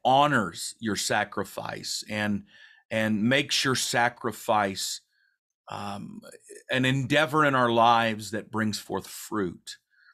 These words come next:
And so, um, when we look at communion and what we're gonna be doing on Sunday, we have to understand that that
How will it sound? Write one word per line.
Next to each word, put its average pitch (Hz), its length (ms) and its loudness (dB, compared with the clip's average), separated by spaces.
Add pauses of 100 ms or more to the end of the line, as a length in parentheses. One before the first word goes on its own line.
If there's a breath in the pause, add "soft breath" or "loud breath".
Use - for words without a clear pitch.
(500 loud breath)
And 143 160 2
so, 160 380 4 (300 loud breath)
um, 135 280 4
when 147 160 4
we 156 100 6
look 180 400 2
at 131 360 2 (280)
communion 135 800 -2
and 104 160 -4
what 117 160 0
we're 123 160 -2
gonna 117 180 0
be 110 140 0
doing 113 560 0
on 104 520 -8 (160)
Sunday, 135 680 -2 (1300 loud breath)
we - 120 0
have 175 320 2
to 202 80 2
understand 120 920 -2
that 107 280 0
that 120 500 0